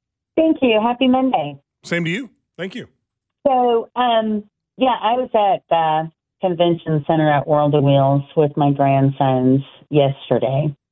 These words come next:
Speaker 1: and we wanted something to drink, so we go up. Everything's self-service.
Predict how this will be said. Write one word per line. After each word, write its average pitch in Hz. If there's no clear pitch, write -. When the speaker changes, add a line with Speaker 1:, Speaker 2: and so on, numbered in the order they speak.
Speaker 1:
and 147
we 139
wanted 131
something 139
to 165
drink, 127
so 156
we 143
go 143
up. 131
Everything's 202
self-service. 135